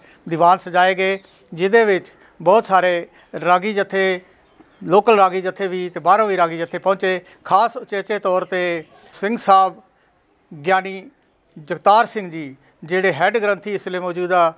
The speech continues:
ਸ੍ਰੀ ਦਰਬਾਰ ਸਾਹਿਬ ਅੰਮ੍ਰਿਤਸਰ ਤੋਂ, ਸ-, ਉਚੇਚੇ ਤੌਰ 'ਤੇ ਸੰਤ ਤੇਜਵੰਤ ਸਿੰਘ ਜੀ ਦੇ ਬੁਲਾਵੇ 'ਤੇ ਇੱਥੇ ਪਹੁੰਚੇ ਸਨ। ਉਹਨਾਂ ਨੇ ਇੱਥੇ ਹਾਜ਼ਰੀ ਲਵਾਈ, ਸੰਗਤਾਂ ਦੇ ਦਰਸ਼ਨ ਕੀਤੇ, ਨਾਲ ਆਪਣੇ ਕਥਾ ਵਿਚਾਰ ਰੱਖੇ। ਉਸ ਤੋਂ ਇਲਾਵਾ ਬਾਹਰ ਤੋਂ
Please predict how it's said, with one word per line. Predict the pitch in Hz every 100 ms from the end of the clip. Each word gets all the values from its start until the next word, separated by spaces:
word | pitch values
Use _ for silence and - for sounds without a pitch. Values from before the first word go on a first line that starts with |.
| _
ਸ੍ਰੀ | - 175
ਦਰਬਾਰ | 160 156 180
ਸਾਹਿਬ | 180 190 170
ਅੰਮ੍ਰਿਤਸਰ | 165 170 175
ਤੋਂ, | 165 175
ਸ-, | - - -
ਉਚੇਚੇ | - 196 220
ਤੌਰ | 208 185 180
'ਤੇ | 180 170 156 - - -
ਸੰਤ | 175 165
ਤੇਜਵੰਤ | 175 170 185
ਸਿੰਘ | 185 190
ਜੀ | 185 190
ਦੇ | 190 185 185 - - _ _
ਬੁਲਾਵੇ | 156 170 185 202
'ਤੇ | 190
ਇੱਥੇ | 185
ਪਹੁੰਚੇ | 170 202 196 190
ਸਨ। | 185 180 - _ - -
ਉਹਨਾਂ | 185
ਨੇ | 185
ਇੱਥੇ | 180 170
ਹਾਜ਼ਰੀ | 160 156 185
ਲਵਾਈ, | 185 180 175
ਸੰਗਤਾਂ | 165 156 170
ਦੇ | 170
ਦਰਸ਼ਨ | 165 147 180
ਕੀਤੇ, | 175 165 170 170 - _ 160
ਨਾਲ | 170 180
ਆਪਣੇ | 160 165
ਕਥਾ | 160 160
ਵਿਚਾਰ | 165 151 151 147
ਰੱਖੇ। | 147 147 160
ਉਸ | -
ਤੋਂ | 202
ਇਲਾਵਾ | 190 185 190 180 - _ _ _ 156
ਬਾਹਰ | 190 220
ਤੋਂ | 202 180